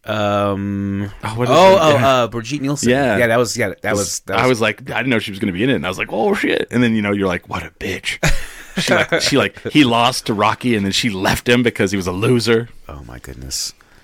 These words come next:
Speaker 1: And then, yeah, I cried. That, but the third one,
Speaker 2: Mm-hmm.
Speaker 1: eh, could do without it.
Speaker 2: I haven't watched it yet.
Speaker 1: It's fine.
Speaker 2: Is it out already on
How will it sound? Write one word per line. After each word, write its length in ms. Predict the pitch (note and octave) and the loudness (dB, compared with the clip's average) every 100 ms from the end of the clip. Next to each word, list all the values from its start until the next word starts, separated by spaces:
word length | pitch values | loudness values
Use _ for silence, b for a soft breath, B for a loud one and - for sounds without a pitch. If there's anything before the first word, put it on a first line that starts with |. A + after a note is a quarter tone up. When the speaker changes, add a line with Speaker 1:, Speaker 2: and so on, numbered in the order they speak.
| b b b b b - | b b b b b -10
Speaker 1:
And 120 | G#2 | -6
then, 140 | G#2 G#2 | -4 -2
yeah, 160 | G#2 | -2
I 60 | G2+ | -4
cried. 300 | - G#2 G2+ | -4 -6 -6
That, 260 | A2+ G#2+ A2+ | -6 -4 -4
but 100 | B2 | -2
the 80 | |
third 340 | B2+ - F3+ E3+ | -4 0 0 0
one, 280 | A#2 G#2 G2 | -2 -4 -6
Speaker 2:
Mm-hmm. 180 | F#2 | -6
Speaker 1:
eh, 220 | B2 E3+ D#3+ - | -2 -2 -4 -8
could 120 | C3+ | -4
do 100 | A#2 | -4
without 320 | G2+ D2 D2 | -2 -4 -6
it. 120 | - _ - | -10 _ -2
Speaker 2:
I 80 | |
haven't 140 | C3 D3+ | 0 2
watched 240 | C3 - | 2 0
it 60 | F#2+ | -4
yet. 180 | D#2+ - _ - _ _ _ _ | -6 -10 _ -20 _ _ _ _
Speaker 1:
It's 160 | F3 - | -12 -12
fine. 340 | - G#1+ B1 | -14 -14 -6
Speaker 2:
Is 120 | A#2 | -2
it 80 | A#2 | 0
out 280 | G#2+ G#3+ F4 | 0 -2 -2
already 240 | G3+ A#3 | -2 0
on 220 | C4 F3+ | 0 -2